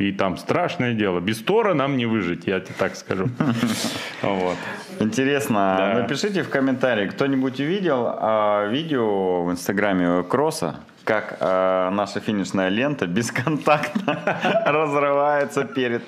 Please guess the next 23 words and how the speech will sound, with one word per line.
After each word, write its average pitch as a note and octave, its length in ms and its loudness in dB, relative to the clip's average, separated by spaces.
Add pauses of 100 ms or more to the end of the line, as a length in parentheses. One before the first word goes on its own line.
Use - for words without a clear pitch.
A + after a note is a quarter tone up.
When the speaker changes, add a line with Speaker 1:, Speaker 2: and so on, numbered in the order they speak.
Speaker 2:
победителем. A2+ 720 0
Speaker 1:
Да, A#2+ 100 0
Speaker 2:
Это A2 80 2 (140)
Speaker 1:
кстати. A#2+ 60 -2
Speaker 2:
было A2+ 340 2 (140)
эпически. - 600 -6
Speaker 1:
Ну. A2 500 -2
Speaker 2:
Просто, B2 400 0
а, G#2 840 2
она A2 200 0
у G#2+ 40 -2
нас G2+ 220 -4
на G#2+ 80 0
магнитах, A#2+ 520 -2 (380)
и A2 80 0
ветер A#2 300 0
был A2+ 180 0
такой D3+ 340 0
сильный, C#3 440 0
что, G#2 500 0
а, E2+ 80 -4
примерно A2 600 0
за, G2 520 0